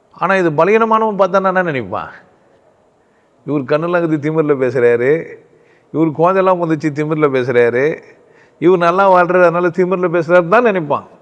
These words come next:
அவனுக்கு புரிய வைக்கிறேன். ஆனா அவன், அவனுக்காக தான் நான் பேசுறேன். அவனா நினைச்சுப்பான். So, பலகீனமானவன் மேலும் என்ன ஆயிடுவான்? பலகீனமாயி என் மேல வெறுப்பாயிடுவான்.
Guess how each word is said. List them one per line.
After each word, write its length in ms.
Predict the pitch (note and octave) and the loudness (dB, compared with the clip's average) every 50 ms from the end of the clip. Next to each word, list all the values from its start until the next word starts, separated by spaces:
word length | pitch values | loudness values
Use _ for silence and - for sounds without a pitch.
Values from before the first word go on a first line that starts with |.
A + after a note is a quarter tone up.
| _ _ _ _ _ - | _ _ _ _ _ -6
அவனுக்கு 260 | - D3 D3+ D#3 C#3 | -4 -2 0 0 0
புரிய 220 | C3 E3+ G3+ B3 C4 | 2 0 2 4 4
வைக்கிறேன். 320 | A3+ G3+ D#3+ D#3+ D3 C3 | 2 2 4 2 2 2
ஆனா 160 | C3 D3 E3 | 2 2 2
அவன், 200 | F3 E3+ E3 E3 | 2 2 4 4
அவனுக்காக 400 | D#3 E3 G3 A3 G#3 A#3 A3+ A3 | 4 4 4 4 6 6 6 6
தான் 240 | G#3+ A#3 A3+ A3 G#3 | 4 4 2 2 2
நான் 120 | F#3 G3+ G3+ | 2 0 0
பேசுறேன். 100 | F#3+ F#3+ | 0 0
அவனா 260 | F#3 F3+ F3+ G3 G#3 | 0 0 0 0 -2
நினைச்சுப்பான். 580 | G3+ F#3+ F3+ F3+ F#3 D#3+ D3+ D3 B2 G#2 F#2+ - - _ _ _ _ _ _ _ _ | -2 -2 0 0 0 0 0 -2 -4 -4 -8 -12 -20 _ _ _ _ _ _ _ _
So, 180 | _ - F#3 F3 | _ -4 -2 2
பலகீனமானவன் 640 | E3 F#3 G#3+ A#3 A#3+ A#3+ A3+ A3+ A3+ A#3 A3+ A3 G#3+ | 2 4 4 4 4 4 4 4 4 2 2 2 4
மேலும் 300 | A3 A#3 A#3+ A#3+ A3+ A3+ | 4 4 6 6 4 4
என்ன 140 | A#3 A3+ G#3+ | 4 4 4
ஆயிடுவான்? 440 | F#3 F3 D#3+ C3+ A2+ - - - - - _ _ _ _ _ _ _ _ _ _ _ _ _ _ _ _ _ _ _ _ B2 | 4 4 4 4 2 -2 -6 -16 -20 -20 _ _ _ _ _ _ _ _ _ _ _ _ _ _ _ _ _ _ _ _ -4
பலகீனமாயி 600 | C3 D3 E3 E3 E3 E3+ E3 D#3+ D#3+ E3+ F3 E3 | -4 -2 -2 -2 -4 -4 -2 -2 -2 0 0 0
என் 120 | D#3 D3+ | 0 0
மேல 80 | D#3+ E3+ | -2 -2
வெறுப்பாயிடுவான். 760 | E3+ E3 D#3+ D#3+ D#3+ E3 E3+ E3+ D#3+ D#3 C3+ C3 A#2+ G#2+ | 0 0 0 0 0 0 0 0 0 0 0 -2 -6 -6